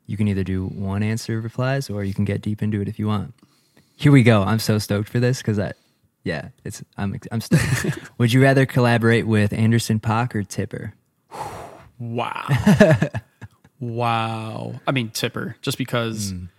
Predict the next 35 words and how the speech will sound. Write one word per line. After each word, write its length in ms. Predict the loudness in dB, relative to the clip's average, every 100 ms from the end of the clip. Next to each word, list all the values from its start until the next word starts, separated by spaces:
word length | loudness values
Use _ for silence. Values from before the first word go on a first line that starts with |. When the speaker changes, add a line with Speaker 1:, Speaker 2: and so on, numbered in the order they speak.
| _ 0
Speaker 1:
Interesting, 800 | 6 6 6 4 2 -2 -8 -6
dude. 260 | -8 -10 -10
Yes, 360 | -12 -10 -10
I 60 | -12
was 140 | -12
been 220 | -10 -8 -6
waiting 320 | -6 -6 -8
to 80 | -10
hear. 320 | -10 -10 -14 _ -4
Speaker 2:
That's 280 | -2 -2 -6
tough 360 | -8 -6 -6 -4
because, 560 | -6 -4 -4 -6 -8 -10
yeah, 80 | -8
Anderson 320 | -6 -6 -6 -6
.Paak 240 | -6 -8
is, 340 | -10 -10 -14 -18 _ _ _ _ _ _ _ _ _ _ _ _ _ _ _ -16
I 60 |
mean, 160 | -14 -10
that 80 | -10
would 100 | -8
be 100 | -8
so 400 | -6 -4 -6 -8
cool. 180 | -8 -4
I 100 | -4
just 180 | -4 -10 _ -18 -18 -20 _ _ _ _ -14
Speaker 1:
Yeah. 320 | -10 -10 -12 -16 _ _ -10
He's 120 | -4
on 100 | -4
top 180 | -2 -4
of 40 | -4
the 80 |
world 220 | -2 -2 -2
right 120 | -2
now. 100 | 0
Speaker 2:
Yeah. 340 | 0 -2 -8